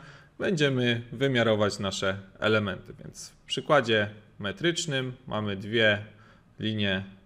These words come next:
dwie płaszczyzny odniesienia centrujące, które wskazują nam środek. Jest to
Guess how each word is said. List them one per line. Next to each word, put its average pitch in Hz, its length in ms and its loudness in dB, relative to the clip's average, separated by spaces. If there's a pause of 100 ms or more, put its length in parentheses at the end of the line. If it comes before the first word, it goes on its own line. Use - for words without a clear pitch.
(680)
dwie 117 200 0
płaszczyzny 113 460 -2
odniesienia 123 720 -2
centrujące, 120 640 -2
które 101 200 -6
wskazują 95 400 -4
nam 113 180 -4
środek. 127 520 0 (560)
Jest - 320 0
to 107 340 0